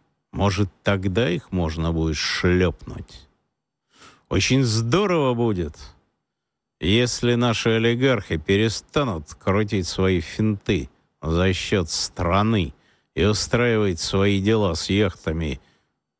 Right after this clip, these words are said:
особняками и счетами, переводя их с Лондона на Стамбул,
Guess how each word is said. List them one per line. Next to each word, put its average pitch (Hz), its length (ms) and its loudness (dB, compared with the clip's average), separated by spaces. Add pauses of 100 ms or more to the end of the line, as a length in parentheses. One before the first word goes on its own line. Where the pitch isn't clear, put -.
(520)
особняками 98 1200 0
и 85 80 0
счетами, 82 840 -2 (520)
переводя 104 580 2
их - 160 -8 (960)
с - 220 -4
Лондона 110 720 2 (220)
на 80 480 -2
Стамбул, 90 920 -2